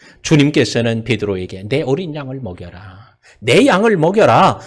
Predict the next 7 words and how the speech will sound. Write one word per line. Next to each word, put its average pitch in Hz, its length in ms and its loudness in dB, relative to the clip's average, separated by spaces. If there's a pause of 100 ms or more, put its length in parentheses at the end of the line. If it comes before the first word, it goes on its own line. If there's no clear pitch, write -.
(120)
주님이 226 360 4
말씀하죠. 104 760 -6 (760)
언제든지 269 840 4
먹일 104 300 -2
수 - 140 -10
있어야 - 320 -12
돼요. - 140 -20